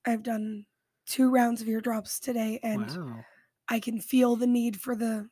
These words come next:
Speaker 1: third
Speaker 2: The
Speaker 1: coming
Speaker 2: third round's
Speaker 1: on.
Speaker 2: coming on.
Speaker 1: Mm-hmm.
Speaker 2: Nice.
Speaker 1: Yep. It's a
Speaker 2: Well,
Speaker 1: really good time.
Speaker 2: welcome back, Mariah.
Speaker 1: Thanks.
Speaker 2: It's been another week.
Speaker 1: It has been.
Speaker 2: Yeah.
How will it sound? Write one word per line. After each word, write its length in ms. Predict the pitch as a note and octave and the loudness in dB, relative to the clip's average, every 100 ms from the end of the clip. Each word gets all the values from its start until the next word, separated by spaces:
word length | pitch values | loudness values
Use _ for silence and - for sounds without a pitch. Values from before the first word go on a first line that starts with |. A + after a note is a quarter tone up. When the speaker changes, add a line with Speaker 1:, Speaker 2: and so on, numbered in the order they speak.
| _ - | _ -2
Speaker 1:
third 300 | A#3+ A#3 E3 | 0 0 -4
Speaker 2:
The 60 | |
Speaker 1:
coming 240 | A#3 A#3 A#3 | -2 0 0
Speaker 2:
third 60 | |
round's 240 | A3 G#3+ G#3 | 0 -2 -6
Speaker 1:
on. 40 | |
Speaker 2:
coming 220 | - C4+ | -4 0
on. 200 | A3 B3 B3 A#3+ _ _ _ _ _ - | 2 2 0 -6 _ _ _ _ _ -18
Speaker 1:
Mm-hmm. 40 | B2+ | -16
Speaker 2:
Nice. 240 | G#2 - | -14 -2
Speaker 1:
Yep. 160 | A#3 A3 _ _ - | 0 0 _ _ -6
It's 40 | A#3+ C#4 | -2 2
a 20 | |
Speaker 2:
Well, 20 | |
Speaker 1:
really 140 | B3 A#3 | 2 0
good 100 | A3+ | -4
time. 320 | A#3 A3 G#3 _ _ _ _ _ - | -6 -6 -8 _ _ _ _ _ -2
Speaker 2:
welcome 340 | E3 - F3+ | -2 0 -2
back, 300 | E3 D#3 - | -2 -4 -6
Mariah. 460 | D3+ C#3+ C#3+ E3 D#3+ - _ _ _ _ _ _ - | -8 -6 -6 -6 -8 -12 _ _ _ _ _ _ 4
Speaker 1:
Thanks. 460 | C4+ F4 A#3 - | 6 6 4 2
Speaker 2:
It's 80 | - | -4
been 160 | E3+ D#3+ | -2 -2
another 340 | D#3+ D#3 E3 | -2 -2 -2
week. 420 | D#3+ D#3+ F#3+ - - _ | 0 -2 -4 -10 -20 _
Speaker 1:
It 100 | B3+ | 0
has 300 | C4 C#4+ C#4+ | 2 2 0
been. 300 | - A3+ G3 F#3 | 0 -2 -2 -6
Speaker 2:
Yeah. 240 | D#3 | -8